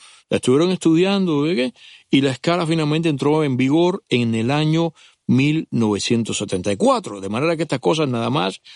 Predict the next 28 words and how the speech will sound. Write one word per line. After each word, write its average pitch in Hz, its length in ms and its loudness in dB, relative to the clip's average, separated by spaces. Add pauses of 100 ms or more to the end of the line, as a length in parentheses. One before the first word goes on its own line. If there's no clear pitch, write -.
tú 120 120 -4
te 127 60 0
enteras 143 280 0
aquí, 180 420 -2 (280)
en 117 140 2
este 143 220 0
programa 156 340 0
que 139 120 -2
se 120 160 0
llama 160 300 0
La 120 100 0
Barbacoa 107 680 0
de 104 100 -4
Pepe. - 380 -10 (760)
Este 143 240 2
ciclón, 147 640 2 (100)
el 117 200 0
de 127 120 2
Miami, 156 640 0 (720)
atravesó 135 840 2 (100)
las 117 240 -2
islas 175 640 -2
de 117 200 -2
Turks 175 480 0 (200)
and 120 180 -4
Caicos, - 680 -2 (360)
las 107 200 0
Bahamas, 170 760 -2